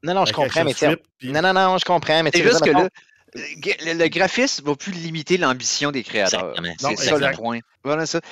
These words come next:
Speaker 3: C'est que dans le fond, c'est que t-, t-, t-, ce qui limitait souvent, c'est pour créer des graphiques puis les faire gérer, puis toute le, le, le, l'optimisation du système pour que ça fonctionne, c'est ce qui coûtait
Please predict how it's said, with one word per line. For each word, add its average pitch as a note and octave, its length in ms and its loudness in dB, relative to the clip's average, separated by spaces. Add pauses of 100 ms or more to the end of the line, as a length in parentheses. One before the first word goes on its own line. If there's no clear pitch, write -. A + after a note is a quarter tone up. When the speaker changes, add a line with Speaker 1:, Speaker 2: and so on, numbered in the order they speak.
(120)
Speaker 3:
C'est B2+ 120 -8
que A2 60 0
dans B2 120 2
le A#2 60 0
fond, F3+ 200 -4
c'est C3 140 -14
que - 80 -20
t-, G#2 200 -12
t-, G#2 220 -20
t-, G2+ 180 -14
ce - 160 -12
qui - 100 -14
limitait A#2 280 -8
souvent, B2 260 -4
c'est - 120 -10
pour - 200 -20
créer A#2+ 320 -6
des C#3+ 100 -6
graphiques A2+ 340 -6
puis A#2+ 80 -20
les A2 40 -10
faire G#2+ 160 -8
gérer, G#2 320 -4
puis - 140 -20
toute - 180 -10
le, B2 120 -6
le, G#2+ 120 0
le, F#2+ 220 -2 (480)
l'optimisation C#3 1000 0
du D3 80 -10
système D3+ 500 0
pour C3 100 -10
que B2+ 80 -2
ça A#2+ 120 -4
fonctionne, C3+ 480 -6 (280)
c'est - 180 -4
ce - 100 -4
qui - 120 -10
coûtait - 220 -6